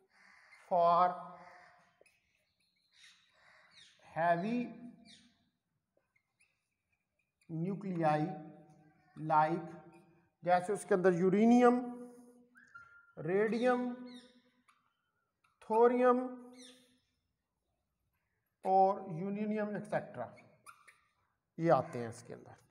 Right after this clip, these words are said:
यानी कि जिनके मास नंबर कम है और जिनके मास नंबर ज्यादा हैं,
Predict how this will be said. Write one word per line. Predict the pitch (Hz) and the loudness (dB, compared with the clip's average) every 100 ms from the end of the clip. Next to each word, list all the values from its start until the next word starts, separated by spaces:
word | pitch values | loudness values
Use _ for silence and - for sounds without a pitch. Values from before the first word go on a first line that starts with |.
| _ _ _ _ _ _ _ - - - - - _ _ _ _ _ _ _ _ _ _ _ - _ _ _ _ _ _ _ _ _ _ _ _ | _ _ _ _ _ _ _ -20 -20 -20 -20 -20 _ _ _ _ _ _ _ _ _ _ _ -20 _ _ _ _ _ _ _ _ _ _ _ _
यानी | 220 269 285 | 4 6 8
कि | 294 | 6
जिनके | 214 277 285 320 | 6 2 4 4
मास | 262 220 214 240 | 8 10 10 8
नंबर | 294 285 294 | 4 0 -2
कम | 285 240 262 349 | -2 0 0 0
है | 320 294 - - - - _ _ _ _ _ _ _ _ _ _ _ _ _ _ _ _ _ _ - - | -4 -6 -12 -16 -20 -20 _ _ _ _ _ _ _ _ _ _ _ _ _ _ _ _ _ _ -20 2
और | 240 220 | 4 4
जिनके | 254 254 247 | 2 0 2
मास | 202 202 220 | 8 8 8
नंबर | 240 226 226 302 - - - - - _ _ _ _ - | 2 2 6 6 4 -12 -20 -20 -20 _ _ _ _ -18
ज्यादा | 156 170 151 139 | -2 2 2 2
हैं, | 139 113 | -4 -6